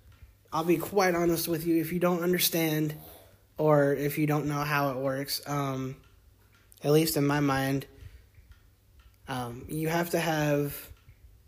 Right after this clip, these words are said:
a team that is willing to fight or, uh, willing to score at all costs to, to get to where you want it to be. Um,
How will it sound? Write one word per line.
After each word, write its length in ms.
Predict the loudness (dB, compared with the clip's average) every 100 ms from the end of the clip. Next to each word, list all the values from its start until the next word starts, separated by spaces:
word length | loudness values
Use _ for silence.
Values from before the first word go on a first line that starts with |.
| -20 -20 -20 -20 _ -20 -10 -6
a 80 |
team 600 | -4 0 2 2 0 -2
that 180 | -2 -2
is 180 | -2 -2
willing 300 | 0 0 -2
to 100 | -4
fight 480 | -4 -2 0 -2 -6
or, 640 | -8 -6 -4 -4 -4 -8 -10 -20 -20 -20 -20 _ _ _ -20 -20 -20 -16
uh, 540 | -8 -6 -6 -6 -8 -10 -12 -20 _ -20 -20 -20 _ -8
willing 420 | 0 2 4 4
to 60 | 2
score 400 | 2 2 2 2
at 100 | 0
all 220 | 0 -2
costs 640 | 0 2 2 -2 -6 -10 -12
to, 540 | -2 2 2 2 -2 -8 -18
to 140 | -8 -2
get 240 | 0 0
to 160 | -2 -2
where 200 | -2 -2
you 160 | -2
want 220 | -2 -4 -6
it 120 | -8 -16 _ _ -20 -16 -10
to 80 |
be. 360 | -2 0 0 -4 -20 -20 -20 -20 _ -20 _ _ _ -8
Um, 540 | -2 0 -2 -4 -8